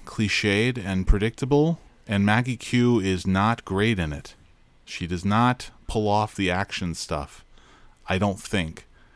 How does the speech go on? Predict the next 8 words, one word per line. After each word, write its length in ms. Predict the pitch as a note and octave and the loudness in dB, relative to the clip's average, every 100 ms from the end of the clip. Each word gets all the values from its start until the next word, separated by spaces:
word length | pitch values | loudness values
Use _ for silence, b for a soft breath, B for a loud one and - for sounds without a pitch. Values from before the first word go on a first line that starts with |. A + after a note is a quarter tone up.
| b b b _ | b b b _
and 260 | - F#2 F#2 | -4 -2 -2
her 140 | - F#2+ | -2 0
acting 380 | F#2+ - F#2+ F2 | 0 -2 -2 -2
is 140 | E2 | -2
not 160 | E2 D#2 | -4 -4
very 180 | D#2+ | -6
good. 240 | D2+ D#2 D2 B B B - | -4 -6 -8 B B B 8
But 460 | D3 C#3 B2 - | 10 12 8 0